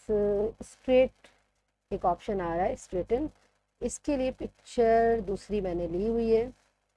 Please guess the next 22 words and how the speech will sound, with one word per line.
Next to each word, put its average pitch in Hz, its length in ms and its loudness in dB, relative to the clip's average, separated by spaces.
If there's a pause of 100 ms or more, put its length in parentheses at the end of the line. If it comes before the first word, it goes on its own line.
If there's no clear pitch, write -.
(960)
इसको - 220 -6
यूज़ 208 280 -2
कर 240 160 4
लेते 226 340 0
हैं। 226 200 -6 (520)
और 202 440 2 (120)
straighten 185 480 -2
मतलब 233 280 -2 (140)
picture 294 340 -4
लेते 220 340 -2
हुए 214 180 0
अगर 220 240 0
हमारा 185 400 0
camera 185 340 -4 (120)
थोड़ा 254 200 -2
सा 202 240 -10 (120)
घूम 269 220 0
गया, 208 180 -4
rotate 220 360 -4
हो 202 80 -8
गया, 196 140 -6
picture - 320 -10